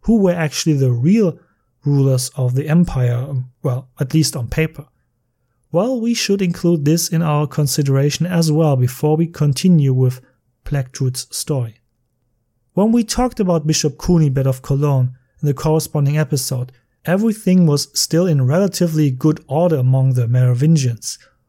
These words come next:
Well, fratricidal wars had been fought against each other for the paternal inheritance and the rule in the Frankish Empire, yes, but at the beginning of the seventh century, first Clotaire and then his son Dagobert,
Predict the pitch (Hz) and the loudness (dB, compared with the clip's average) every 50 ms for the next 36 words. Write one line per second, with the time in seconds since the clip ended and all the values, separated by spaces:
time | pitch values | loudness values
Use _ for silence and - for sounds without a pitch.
0 | _ _ - 135 127 117 - - _ _ _ _ - - - 139 131 - - 139 | _ _ -4 -2 -2 -4 -6 -12 _ _ _ _ -8 -6 -4 -4 -4 -4 -4 -4
1 | 131 - - 143 147 143 143 131 123 127 139 147 160 160 156 - - 127 - 135 | -2 -2 -2 0 0 0 0 0 2 2 2 2 2 2 0 -2 -6 -6 0 0
2 | 135 127 127 - - 131 139 156 151 147 139 147 147 139 - 156 135 - - - | 2 2 0 -2 -4 -2 -2 0 0 0 0 0 -2 -2 -2 -4 -6 -6 -6 -6
3 | 147 143 151 143 127 - 147 143 143 131 127 - _ _ - 143 127 - 151 160 | -4 -2 -2 -4 -4 -4 -2 -2 -2 -4 -6 -10 _ _ -8 -8 -4 -2 0 0
4 | 160 156 139 135 127 123 156 180 185 175 - - 151 143 139 135 - 156 139 135 | 2 2 0 0 0 0 0 0 0 0 0 -2 -2 -2 -2 -2 -2 -2 -2 0
5 | 131 135 135 147 151 143 135 127 127 - 131 127 127 - - 156 190 196 175 - | 0 0 0 0 0 0 0 -2 -2 -4 -4 -4 -4 -4 -2 0 2 2 0 0
6 | 120 113 113 110 - - 156 147 123 - - - 127 123 - - - _ _ _ | -4 -8 -8 -8 -6 -4 -4 -4 -6 -8 -10 -10 -10 -10 -10 -14 -20 _ _ _
7 | _ _ _ _ _ - 180 202 196 269 233 226 208 202 190 185 175 160 127 - | _ _ _ _ _ -4 -4 -4 -2 -2 -2 0 0 0 2 2 0 0 -2 -4
8 | 123 - - - - - 214 233 226 196 - - 147 143 139 - - - 131 123 | -8 -10 -10 -6 -4 -2 0 0 0 0 0 -2 -2 -2 -2 -2 -2 -2 -2 -2
9 | 120 127 - _ _ _ _ _ _ _ - - - 139 127 123 - - - - | -4 -4 -10 _ _ _ _ _ _ _ -10 -6 -2 -2 -2 -2 -4 -8 -12 -8
10 | - 147 147 139 135 127 190 190 196 165 139 127 143 139 135 135 131 127 - - | -2 -2 0 0 0 -2 -2 -2 0 0 0 0 2 2 2 2 0 0 -2 0
11 | 139 127 123 120 147 185 202 185 160 139 131 127 127 143 165 - | 0 0 0 0 0 -2 0 0 0 0 0 0 0 -2 -2 -6